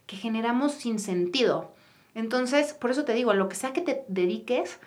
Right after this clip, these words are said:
ya existe la tecnología, las redes sociales, hay muchísimas formas nuevas de hacer publicidad. Ya quitemos todas esas cosas que no funcionan, que no sirven, que nada más generamos basura, que nada más molestamos a la gente, que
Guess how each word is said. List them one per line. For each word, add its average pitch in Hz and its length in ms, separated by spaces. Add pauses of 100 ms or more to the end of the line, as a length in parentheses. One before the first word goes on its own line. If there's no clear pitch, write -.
(260)
ya 262 100
existe 302 380
la 302 140
tecnología, 196 760
las 220 200
redes 247 280
sociales, 220 760 (260)
hay 240 100
muchísimas 262 580
formas 233 320
nuevas 226 300
de 220 40
hacer 202 200
publicidad. 202 680 (300)
Ya 262 260
quitemos 208 460
todas 196 320
esas 196 240
cosas 196 320
que 175 100
no 185 160
funcionan, 180 540
que 185 100
no 175 140
sirven, 185 340
que 185 80
nada 190 160
más 202 160
generamos 185 480
basura, 220 580 (220)
que 226 100
nada 240 220
más 196 140
molestamos 190 540
a 175 60
la 175 100
gente, 220 480
que 190 200